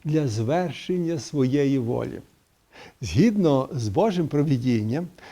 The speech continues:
земні конфлікти покликані стати засобом навчання та виховання, необхідними для розвитку характеру,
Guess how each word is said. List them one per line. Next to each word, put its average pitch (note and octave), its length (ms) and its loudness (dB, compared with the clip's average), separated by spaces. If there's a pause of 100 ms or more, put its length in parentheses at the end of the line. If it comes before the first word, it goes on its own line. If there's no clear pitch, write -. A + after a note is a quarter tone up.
(140)
земні A3 540 4
конфлікти F#3+ 720 2
покликані A3+ 880 0
стати C#4 580 2
засобом F#3 880 0
навчання C4 800 0
та - 180 -2
виховання, G#3+ 960 0 (420)
необхідними A#3 680 6
для G#3 260 2 (160)
розвитку G#3+ 560 0
характеру, D#3+ 760 -2